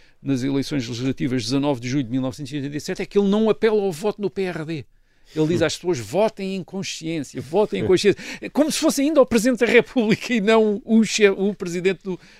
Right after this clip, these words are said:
eh, do P R D. Portanto, há esse, há esse lado, quer dizer, e depois, claro, o P R D que tinha apoiado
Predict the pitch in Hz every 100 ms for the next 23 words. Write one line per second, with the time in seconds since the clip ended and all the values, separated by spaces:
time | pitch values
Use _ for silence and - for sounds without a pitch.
0 | _ 175 170 156 175 185 170 139 123 127
1 | - 208 240 220 214 233 - - 208 -
2 | - _ _ 180 185 240 - 202 196 208
3 | 190 - 202 180 180 - _ _ 190 -
4 | 233 - 220 226 180 143 156 170 165 202
5 | 196 160 165 185 - 208 247 226 202 208
6 | 185 190 180 143